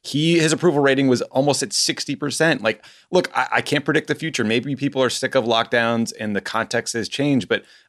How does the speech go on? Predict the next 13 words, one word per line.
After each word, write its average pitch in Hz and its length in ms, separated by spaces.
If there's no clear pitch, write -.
I 143 180
still 151 220
think 147 200
the 127 60
safest 127 480
political 113 340
ground 110 380
for 101 80
Biden 113 480
or 95 80
Trump 123 400
or 107 260
anybody 101 680